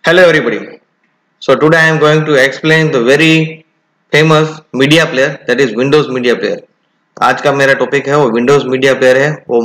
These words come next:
Microsoft कंपनी का प्लेयर है जो सभी Windows ऑपरेटिंग सिस्टम में इनबिल्ट आता है।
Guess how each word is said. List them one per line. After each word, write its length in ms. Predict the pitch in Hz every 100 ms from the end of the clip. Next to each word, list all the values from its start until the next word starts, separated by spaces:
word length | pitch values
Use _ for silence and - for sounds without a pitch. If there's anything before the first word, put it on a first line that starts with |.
| 107
Microsoft 520 | 107 131 160 160 160 160
कंपनी 320 | 135 127 135
का 140 | 127 127
प्लेयर 340 | 127 120 127
है 120 | 131 170 _ _ _ _ 117
जो 180 | 127 156 160 156
सभी 280 | 135 123 165
Windows 420 | 156 139 135 147 143
ऑपरेटिंग 420 | 123 127 139 120
सिस्टम 320 | 117 - 131
में 180 | 135 127
इनबिल्ट 460 | 139 139 135 123
आता 240 | 104 -
है। 80 | 98